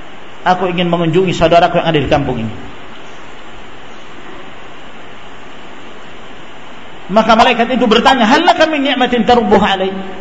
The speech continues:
Apakah ada satu kenikmatan tertentu yang kamu harapkan dari saudaramu itu?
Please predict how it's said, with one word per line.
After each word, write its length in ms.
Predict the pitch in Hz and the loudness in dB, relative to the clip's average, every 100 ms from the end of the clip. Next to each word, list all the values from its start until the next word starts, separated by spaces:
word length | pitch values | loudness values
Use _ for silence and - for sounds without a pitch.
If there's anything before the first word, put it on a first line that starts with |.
| - - - | -10 -4 2
Apakah 480 | 240 254 240 220 226 | 4 4 4 4 4
ada 80 | |
satu 800 | 220 226 226 226 247 233 202 190 175 - - - - | 2 2 2 2 2 4 4 0 -2 -6 -8 -8 2
kenikmatan 560 | 254 247 233 240 240 220 | 2 4 4 4 4 2
tertentu 480 | 240 - 247 233 233 | 0 0 -2 0 0
yang 160 | 226 | 2
kamu 240 | 233 220 208 | 4 4 6
harapkan 400 | 226 - 247 202 | 4 4 2 4
dari 160 | 208 | 2
saudaramu 480 | 208 196 214 196 | 4 4 4 2
itu? 80 | 185 | -2